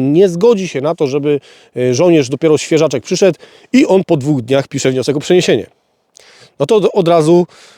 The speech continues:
dowódca drużyny wkurzony, dowódca, e, plutonu wkurzony, dowódca kompanii wkurzony, dowódca batalionu, dowódca brygady wkurzony. Wszyscy są wkurzeni, że przyszedł kolo i po dwóch dniach on pisze o przeniesienie i zawraca dupę, że tak powiem. Niestety tak jest.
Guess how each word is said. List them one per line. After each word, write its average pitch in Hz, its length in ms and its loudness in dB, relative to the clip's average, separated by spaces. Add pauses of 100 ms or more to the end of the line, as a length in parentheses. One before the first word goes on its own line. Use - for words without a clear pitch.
(180)
dowódca 165 320 -2
drużyny 143 300 -2
wkurzony, 170 400 2
dowódca, 151 540 0
e, 131 260 2
plutonu 139 300 -2
wkurzony, 156 380 -2
dowódca 147 300 -2
kompanii 131 280 -2
wkurzony, 156 400 0
dowódca 143 300 -2
batalionu, 143 340 0
dowódca 135 320 -2
brygady 135 320 0
wkurzony. 127 320 -4
Wszyscy 170 220 -10
są 165 120 -2
wkurzeni, 120 440 -4 (260)
że 139 100 -2
przyszedł - 280 -2
kolo 175 340 2 (380)
i 165 180 -2
po 151 120 -4
dwóch 156 220 -2
dniach 170 320 -2
on 143 100 -2
pisze 170 200 -2
o 147 40 4
przeniesienie 131 560 -2
i 147 160 -6 (500)
zawraca 160 460 0
dupę, 131 480 -4
że 113 80 -12
tak 117 140 -6
powiem. 98 360 -8 (1200)
Niestety 135 380 2
tak 117 160 -4
jest. - 220 -2